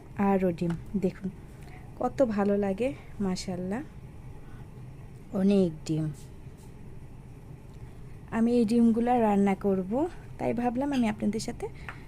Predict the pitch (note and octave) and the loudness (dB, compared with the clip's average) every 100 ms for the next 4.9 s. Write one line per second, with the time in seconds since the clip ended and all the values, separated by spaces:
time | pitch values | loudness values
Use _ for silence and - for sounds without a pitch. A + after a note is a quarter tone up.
0 | - - B3 G3 F#3 - F3+ F3+ F#3 - | -10 -4 2 2 2 0 -2 0 -2 -4
1 | - - - F#3+ G#3 G#3+ - - - - | -14 -12 -8 -6 -2 -4 -4 -12 -10 2
2 | A3+ A#3 C4 A#3+ A#3 A#3+ A3 B3 B3+ - | 4 8 6 6 0 0 2 2 0 -2
3 | - A#3 G#3+ G#3+ F#3+ F3+ E3+ E3 E3 G3 | -4 4 6 6 4 0 0 0 0 -4
4 | - - - - - - - G#3+ B3 | -6 -10 -12 -12 -12 -6 -4 0 0